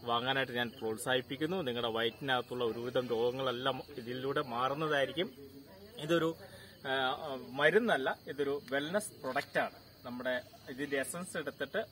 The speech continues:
ആഹാരം പോലെ നമ്മൾ കഴിക്കുന്നതാണ്. പക്ഷെ ആഹാരമായിട്ട് കഴിക്കുമ്പോൾ തന്നെ നമുക്കുള്ള ഗുണം എന്ന് പറയുന്നത് ഇതിന്റെ, ഇത് നമ്മുടെ ശരീരത്തിലെത്തുകയും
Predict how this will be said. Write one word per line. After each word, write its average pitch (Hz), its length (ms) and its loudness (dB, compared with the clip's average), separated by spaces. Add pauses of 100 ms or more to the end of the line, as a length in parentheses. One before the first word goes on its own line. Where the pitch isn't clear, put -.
ആഹാരം 175 520 6
പോലെ 139 200 -2
നമ്മൾ 131 280 -6
കഴിക്കുന്നതാണ്. 127 680 -2 (100)
പക്ഷെ - 180 -4
ആഹാരമായിട്ട് 156 680 2
കഴിക്കുമ്പോൾ 165 440 0 (100)
തന്നെ 139 180 0 (380)
നമുക്കുള്ള 170 320 0
ഗുണം 170 340 4
എന്ന് 160 140 0
പറയുന്നത് 131 480 0 (140)
ഇതിന്റെ, 139 460 0 (200)
ഇത് 143 180 -6
നമ്മുടെ 135 240 -4
ശരീരത്തിലെത്തുകയും 143 880 -4